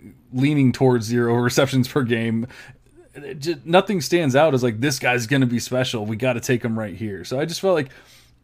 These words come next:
uh, not to say that I even hate the pick or anything like that. Uh, like, he's my,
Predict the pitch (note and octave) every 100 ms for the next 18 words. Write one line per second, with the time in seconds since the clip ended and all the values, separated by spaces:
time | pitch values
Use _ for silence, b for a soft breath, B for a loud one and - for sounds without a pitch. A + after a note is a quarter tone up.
0 | _ E3 C#3 F3 G3+ - F#3+ E3 D3 C3
1 | G2 - C3 C3 C3 E3+ E3+ F3 F3 F3
2 | E3 D#3+ F3+ D#3+ - b b b - -
3 | - C3 B2+ _ _ _ _ - F#3 F#3+
4 | F3+ E3 C#3+ B2+